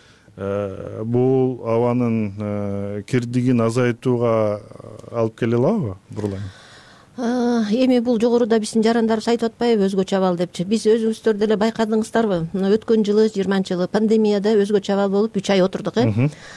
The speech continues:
Speaker 2: Э, абабыбыз кадимкидей тазаралды.
Speaker 1: Мартта эле тазарды.
Speaker 2: Март, э,
Speaker 1: Мгм.
Speaker 2: мартта эле тазалып, ушундай бир жакшынакай бир керемет бир көрүндү-, көрүнүш пайда болду да. Биз абдан суктандык да, действительно, оказывается, машиналер жүрбөсө, элдин баары тең баягы, э, отун жакса дагы ушул тиги неме,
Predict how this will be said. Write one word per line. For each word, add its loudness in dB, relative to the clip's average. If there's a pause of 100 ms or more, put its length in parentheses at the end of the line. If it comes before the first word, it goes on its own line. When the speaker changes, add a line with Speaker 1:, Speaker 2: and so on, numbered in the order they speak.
(140)
Speaker 2:
Э, 0
абабыбыз 0
кадимкидей 0
тазаралды. 0
Speaker 1:
Мартта -2
эле 0
тазарды. 0
Speaker 2:
Март, -2
э, -2 (200)
Speaker 1:
Мгм. -6
Speaker 2:
мартта -2
эле 0
тазалып, -2
ушундай 0
бир 0
жакшынакай -2
бир -2
керемет 2 (180)
бир 2 (200)
көрүндү-, 2
көрүнүш 0
пайда 0
болду 2
да. 0 (480)
Биз -4
абдан 0
суктандык -2
да, 0
действительно, 0
оказывается, 0
машиналер 2
жүрбөсө, 0
элдин 0
баары -2
тең 0
баягы, 2 (400)
э, -4 (240)
отун 2
жакса 0
дагы 2
ушул 0
тиги -2
неме, -2